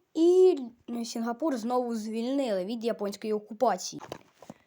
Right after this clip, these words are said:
Ну і дев'ятого серпня тисяча дев'ятсот шістдесят п'ятого Сінгапур проголосив свою незалежність. Ура!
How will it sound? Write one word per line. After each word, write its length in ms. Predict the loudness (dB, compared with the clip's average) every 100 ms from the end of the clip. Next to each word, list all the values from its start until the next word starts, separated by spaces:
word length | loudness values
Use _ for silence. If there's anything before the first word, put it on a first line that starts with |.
| _ _ _ _ _ _ _ -6
Ну 280 | 0 2 4
і 200 | 2 0
дев'ятого 800 | -2 -2 0 0 2 2 2
серпня 540 | -2 0 0 0 -4 -4
тисяча 420 | -6 -8 -8 -6
дев'ятсот 340 | -4 -6 -10
шістдесят 460 | -8 -8 -6 -6 0
п'ятого 440 | 0 2 2 2
Сінгапур 720 | 0 2 2 2 2 4 4 2 -14 -20 -4
проголосив 640 | 2 2 2 0 0 0
свою 360 | 0 2 6 6
незалежність. 1000 | 6 6 8 8 8 8 6 2 -2 -2
Ура! 480 | 2 6 8 6